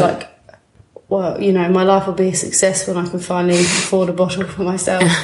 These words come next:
Speaker 1: <laughs>
Speaker 2: But, but, um, definitely think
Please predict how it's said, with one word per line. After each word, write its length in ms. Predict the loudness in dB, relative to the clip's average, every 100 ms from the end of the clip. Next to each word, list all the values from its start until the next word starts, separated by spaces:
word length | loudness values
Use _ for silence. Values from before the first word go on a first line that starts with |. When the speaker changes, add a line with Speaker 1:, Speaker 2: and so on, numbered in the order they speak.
| -2
Speaker 1:
<laughs> 460 | -2 0 -2 -2 0
Speaker 2:
But, 220 | 4 4 4 2 -2 -4 -4
but, 360 | 0 0 -2 -10 -14 -18 -20 -20 -4
um, 540 | 2 2 2 -2 -4 -8 _ _ _ _ _ _ _ -4 -2
definitely 380 | -2 -4 -4
think 420 | 0 0 0 -4